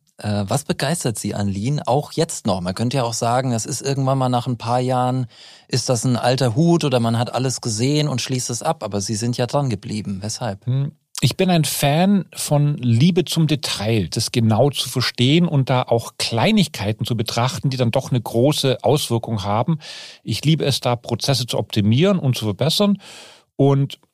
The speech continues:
Speaker 2: ähm, man kommt damit auch in der Industrie relativ gut an. Also ich hab festgestellt, nachdem ich von, bei Toyota war, allein dadurch, dass Toyota in meinem Lebenslauf drin stand, war ich für die restliche Industrie in der westlichen Welt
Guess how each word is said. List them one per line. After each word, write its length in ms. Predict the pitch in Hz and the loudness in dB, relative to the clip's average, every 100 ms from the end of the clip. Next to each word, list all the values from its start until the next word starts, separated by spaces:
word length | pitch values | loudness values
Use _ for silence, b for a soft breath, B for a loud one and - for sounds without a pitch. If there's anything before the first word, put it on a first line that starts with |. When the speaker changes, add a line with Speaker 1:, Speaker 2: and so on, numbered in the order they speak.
| _ _ _ _ - | _ _ _ _ -2
Speaker 2:
ähm, 420 | 117 117 120 - - _ _ - | 0 2 0 -4 -14 _ _ 0
man 140 | 117 | 2
kommt 340 | - 160 175 | 2 0 2
damit 280 | 131 160 156 | 2 4 4
auch 220 | 120 123 | 2 2
in 80 | 139 | 2
der 80 | 113 | -2
Industrie 540 | 113 - - 147 160 | -2 -6 -2 -2 0
relativ 640 | 147 117 117 127 - 120 - | -2 0 2 2 -2 -6 -4
gut 220 | - 110 | -4 -4
an. 140 | 139 113 | 0 0
Also 160 | 98 | 0
ich 60 | 117 | 0
hab 100 | 101 | 0
festgestellt, 480 | 139 - 139 143 127 | -2 -2 -2 -2 0
nachdem 340 | 113 - 123 | 0 2 2
ich 100 | 123 | 2
von, 180 | - 120 | 0 -2
bei 100 | 110 | -2
Toyota 500 | 104 113 185 165 104 | 0 2 2 2 0
war, 260 | 92 117 170 B B B B B | 2 0 -2 B B B B B
allein 400 | 120 113 123 160 | 2 4 4 4
dadurch, 360 | 131 151 156 - | 4 2 0 0
dass 200 | 123 - | -2 -2
Toyota 340 | 123 147 151 | 0 2 2
in 100 | 120 | 0
meinem 160 | 107 107 | 2 2
Lebenslauf 480 | 220 214 - 110 - | 2 0 0 -2 0
drin 220 | 196 214 | 0 0
stand, 340 | - 90 90 | -2 -6 0
war 160 | 113 107 | 0 0
ich 80 | - | -2
für 120 | 117 | -4
die 80 | 120 | 0
restliche 400 | 135 - 120 117 | -2 -2 -2 0
Industrie 460 | 113 113 110 - | 2 2 2 2
in 80 | 120 | 2
der 80 | 117 | 2
westlichen 300 | 117 95 98 | 0 -2 0
Welt 240 | 104 175 | 2 0